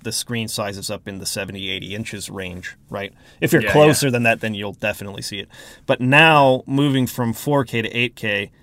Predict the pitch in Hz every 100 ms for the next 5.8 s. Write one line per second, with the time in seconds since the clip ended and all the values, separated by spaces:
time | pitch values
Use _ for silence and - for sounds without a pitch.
0 | _ _ - 120 123 113 120 113 113 113
1 | 117 110 101 - _ _ - 139 131 131
2 | 120 110 104 104 113 113 110 107 - 104
3 | - 107 98 92 90 _ _ _ _ -
4 | 120 117 110 107 - - - 98 - 98
5 | 92 - - 95 113 101 95